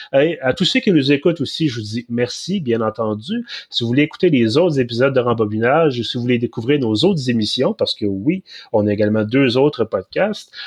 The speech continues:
euh, vous pouvez vous rendre sur pieuf point C A. On est également sur SoundCloud, on est sur iTunes, on est sur Spotify. En fait, euh, je devrais arrêter de faire l'énumération. Vous pouvez aller à peu près sur n'importe quelle plateforme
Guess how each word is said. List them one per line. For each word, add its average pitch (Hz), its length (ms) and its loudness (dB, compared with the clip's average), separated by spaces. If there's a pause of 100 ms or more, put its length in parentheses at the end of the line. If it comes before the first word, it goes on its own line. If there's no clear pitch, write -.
(140)
euh, 101 160 0
vous 95 60 -8
pouvez 170 140 2
vous 160 120 2
rendre 160 180 4
sur 120 180 0
pieuf - 220 -4
point 107 160 -2
C 120 220 0
A. 196 280 4
On 127 120 2
est 135 120 0
également 120 420 2
sur 110 200 -2
SoundCloud, 165 680 2
on 180 120 4
est 196 80 4
sur 131 260 4
iTunes, 143 420 0
on 151 140 2
est 180 80 4
sur 147 160 -6
Spotify. 135 600 0 (300)
En 120 140 2
fait, - 220 0 (320)
euh, 107 160 4
je 107 80 0
devrais 123 160 6
arrêter 131 220 2
de 160 40 -4
faire 143 140 2
l'énumération. 123 720 2
Vous 147 120 0
pouvez 143 300 2
aller 135 280 2 (180)
à 127 100 2
peu 135 100 -2
près 156 180 0
sur 123 140 -2
n'importe 165 380 2
quelle 160 160 2
plateforme 131 640 2